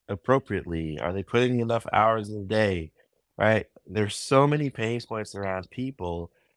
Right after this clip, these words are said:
but I'm just confused and baffled and annoyed that there's such a resistance to adopt technologies that help workplaces operate better.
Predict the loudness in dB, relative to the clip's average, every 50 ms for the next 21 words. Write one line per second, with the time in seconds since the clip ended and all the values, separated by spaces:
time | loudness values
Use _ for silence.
0 | _ _ _ 6 8 8 8 6 4 2 0 -2 -2 -6 -12 -16 _ _ _ _
1 | _ _ _ _ _ 0 2 2 2 0 -6 -8 -4 -2 0 0 2 2 2 2
2 | 0 0 -2 -6 -8 -12 -10 -4 -2 0 0 0 -2 -4 -8 -10 _ 6 6 8
3 | 8 6 4 2 0 2 2 4 4 4 2 0 -2 -4 -4 -2 -2 0 2 2
4 | 4 4 4 4 4 4 2 0 -2 -6 _ _ _ _ _ -2 -2 2 4 4
5 | 2 2 2 0 0 0 2 0 0 0 0 0 -2 0 0 0 0 0 -6 -12
6 | -12 -12 -10 -6 -4 -4 -4 -2 0 0 0 0 -2 _ -4 -4 -4 -2 0 2
7 | 4 4 4 2 0 -4 -8 -8 -8 -8 -6 -4 -4 -4 -4 -4 -2 0 0 0
8 | 0 -4 _ _ _ _ -6 0 0 0 0 -2 _ -4 -4 -4 -4 -6 -12 -16
9 | -10 -6 -6 -6 -6 -6 -6 -6 -6 -4 0 0 0 2 0 -2 -4 -8